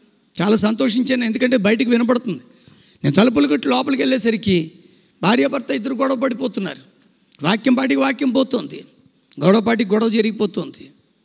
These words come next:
అలా వాక్యం పెట్టుకున్నంత మాత్రాన దేవుడు పరలోకంలో స్థానం ఏమి ఇచ్చాడండి? నేను మళ్ళీ చెప్తున్నాను ప్రియులారా, మనస్సులు పవిత్రంగా పెట్టండి. ఎటువంటి అపవిత్రత ఆ వస్త్రాలకి తగలకుండా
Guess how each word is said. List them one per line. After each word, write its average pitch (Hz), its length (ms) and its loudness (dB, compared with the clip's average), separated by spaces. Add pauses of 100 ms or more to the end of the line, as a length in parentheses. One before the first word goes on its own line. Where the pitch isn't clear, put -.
(320)
అలా 165 140 8
వాక్యం 208 340 2
పెట్టుకున్నంత 233 460 2
మాత్రాన 233 500 -2
దేవుడు 214 280 0
పరలోకంలో 208 460 -2
స్థానం 196 360 -4
ఏమి 185 100 -2
ఇచ్చాడండి? 170 380 -8 (1200)
నేను 170 140 6
మళ్ళీ 220 200 6
చెప్తున్నాను 220 480 0
ప్రియులారా, 156 480 -6 (680)
మనస్సులు 214 380 4
పవిత్రంగా 196 520 2
పెట్టండి. - 540 -6 (1000)
ఎటువంటి 214 440 4
అపవిత్రత 226 580 0
ఆ 180 340 -2
వస్త్రాలకి 226 500 0
తగలకుండా 233 480 2